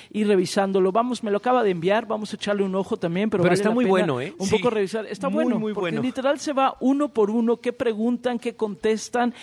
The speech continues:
Speaker 1: y sobre todo lo confronta con, pues, la, la llamada, eh, el plan B, digamos, de la reforma electoral, Risco. Está re bueno, ¿no?
Speaker 2: Sí, es que el, el planteamiento de unas preguntas, este,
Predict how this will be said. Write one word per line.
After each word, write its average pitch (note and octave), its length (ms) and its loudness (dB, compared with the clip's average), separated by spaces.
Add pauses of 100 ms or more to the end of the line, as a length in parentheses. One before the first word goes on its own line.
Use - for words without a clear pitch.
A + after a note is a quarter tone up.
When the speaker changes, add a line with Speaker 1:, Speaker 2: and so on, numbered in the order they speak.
(140)
Speaker 1:
y G3+ 100 -8
sobre G#3 280 2
todo C4 200 4
lo D4+ 140 0
confronta A3+ 540 -2
con, B3 300 0 (360)
pues, F#3+ 320 0 (100)
la, E3 400 0
la E3 260 -4
llamada, F#3 760 0
eh, D#3+ 220 2
el D#3 220 0
plan G#3 380 0
B, A#3 360 0
digamos, F3 340 -4
de E3 80 -2
la D#3+ 120 -2
reforma G3 340 -2
electoral, G3+ 460 -2
Risco. G3 280 -6
Está G#3+ 160 -4
re C4 120 -2
bueno, G#3+ 320 0
¿no? D#3 100 -6
Speaker 2:
Sí, C4+ 260 2
es F#3+ 120 2
que C4+ 220 -2 (320)
el, G3 200 -6
el G3 140 0
planteamiento G3+ 580 0
de C#4 60 2
unas C4 200 0
preguntas, F#3 800 -2
este, D3+ 560 0